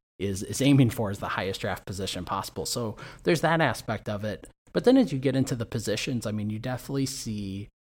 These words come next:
specific drills and measurements that are more important for certain positions. So quarterbacks, height and weight is, is always huge for the Combine, for in, especially in terms of draft position. It's not as much a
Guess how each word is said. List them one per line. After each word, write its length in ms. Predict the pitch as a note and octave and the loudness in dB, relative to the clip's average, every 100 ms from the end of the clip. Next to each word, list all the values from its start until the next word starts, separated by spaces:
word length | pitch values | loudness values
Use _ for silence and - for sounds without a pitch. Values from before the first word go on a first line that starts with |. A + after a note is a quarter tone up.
| _ - | _ -12
specific 520 | - A#2+ B2 - A2 | -2 0 0 -4 -6
drills 460 | G#2+ G#2+ G#2+ G#2 | -4 -2 -4 -6
and 180 | - A2+ | -4 -2
measurements 500 | A2 A2 A#2 G#2+ F#2+ | -2 -2 -2 -4 -4
that 120 | A2+ G#2+ | -6 -4
are 80 | |
more 240 | G#2+ G#2+ G#2+ | -2 -2 -4
important 460 | G#2 - G#2 A2+ | -4 -4 -4 -4
for 120 | A2+ A2 | -4 -4
certain 260 | A#2 G#2 | -2 -4
positions. 460 | A2+ A#2 A#2 F#2 - | -4 -6 -6 -6 -6
So 140 | G#2+ | -8
quarterbacks, 720 | - C#3 C3+ A#2+ G#2+ G#2 - - _ _ _ | -4 0 0 0 -4 -6 -10 -16 _ _ _
height 280 | - C3 B2+ | -2 0 0
and 120 | A2 | -2
weight 280 | G#2 F#2 - _ _ | -4 -4 -8 _ _
is, 240 | G2+ F#2 - | -6 -6 -8
is 220 | G#2+ A2+ | -6 0
always 360 | A#2+ A#2+ A2+ | 2 4 2
huge 420 | - F2+ C#2+ - - _ | -4 -8 -10 -14 -20 _
for 340 | - A#2 G2 F#2 | -8 -6 -4 -6
the 100 | G2 | -4
Combine, 540 | A#2+ A2 G#2+ G#2 G2+ | -2 -2 -2 -4 -6
for 180 | - - | -8 -4
in, 180 | B2+ A2+ | -2 -2
especially 480 | A2 - C3 - | -4 -4 -2 0
in 120 | B2 A#2 | -2 -2
terms 380 | B2 A#2 A2 | -2 -2 -2
of 140 | G#2+ F#2+ | -4 -6
draft 320 | F#2+ D#2+ - | -6 -8 -8
position. 480 | C#3 C#3 C3+ F3 F3 | -8 -6 -2 -2 -2
It's 160 | C#3+ C#3 | -4 -2
not 200 | C3+ C3+ | 0 0
as 140 | A#2+ | 0
much 240 | C3 B2 A#2+ | -2 -2 -4
a 340 | G#2+ G#2 | -2 -4